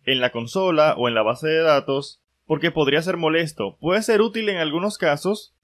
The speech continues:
cuando tú estás intentando ver el flujo de la ejecución de un software,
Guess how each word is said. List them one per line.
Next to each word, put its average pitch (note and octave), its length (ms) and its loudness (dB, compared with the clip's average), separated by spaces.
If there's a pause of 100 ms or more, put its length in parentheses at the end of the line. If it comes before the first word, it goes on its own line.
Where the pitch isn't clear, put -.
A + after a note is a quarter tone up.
(120)
cuando C3+ 340 -4
tú D#3 80 -2
estás E3 240 -4
intentando E3 580 -4
ver D#3+ 300 0
el C3+ 160 0
flujo F#3 480 0
de D3+ 80 0
la C3+ 80 0
ejecución D3 760 -4
de G#2+ 80 -6
un B2+ 160 -4
software, D#3 600 -2